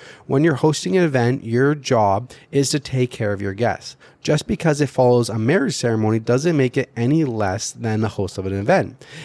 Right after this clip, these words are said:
And that means providing more than one drink option, especially non-alcoholic, especially to an event your guests are incurring expenses to attend and bringing gifts to. You the asshole.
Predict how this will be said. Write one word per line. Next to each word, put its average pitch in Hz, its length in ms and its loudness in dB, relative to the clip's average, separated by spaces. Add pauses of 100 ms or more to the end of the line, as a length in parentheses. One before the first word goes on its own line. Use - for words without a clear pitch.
(120)
And 131 120 0
that 175 160 2
means 156 220 2
providing 123 480 4
more 131 220 6
than 160 180 2
one 127 240 2
drink 113 340 0
option, 87 460 -4
especially - 500 -2
non-alcoholic, 117 880 0 (320)
especially 151 720 0
to 151 180 0
an 151 80 4
event 120 380 2
your 113 140 2
guests 123 460 0
are 131 220 4
incurring 156 480 2
expenses 165 600 -2
to 165 120 0
attend 117 540 0
and 127 220 0
bringing 120 340 2
gifts 110 300 -2
to. 92 260 -10 (320)
You 165 240 2
the 180 160 4
asshole. 135 560 0